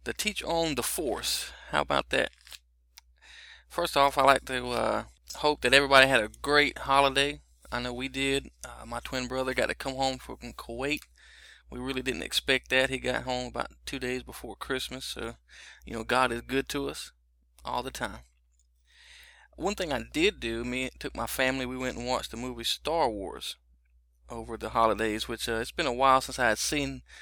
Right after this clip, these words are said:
a Star Wars movie, and it was, it was fun getting in there and watching it and kinda remembering when I was a kid.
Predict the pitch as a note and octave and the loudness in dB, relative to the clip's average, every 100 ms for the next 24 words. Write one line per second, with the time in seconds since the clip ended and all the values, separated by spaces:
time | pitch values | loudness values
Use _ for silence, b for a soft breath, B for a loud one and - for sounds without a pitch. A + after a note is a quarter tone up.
0 | B A2+ - B2+ A2+ A2 A2 B2 B2 B2+ | B -6 2 4 4 2 -2 -4 -4 -2
1 | C#3+ - - - C#3+ C3+ - F3 E3 D3+ | -2 -2 -4 -4 -6 -6 0 2 2 2
2 | D#3 C#3 C#3 C#3 B2 B2+ C#3 - C3+ A#2+ | 2 2 4 4 4 6 4 4 -2 -2
3 | A#2+ A2+ C3+ A#2 B2 C3 B2+ B2+ B2 B2 | -4 0 2 2 0 0 0 0 2 2
4 | A#2 - B2 A#2+ | -2 -4 -4 -4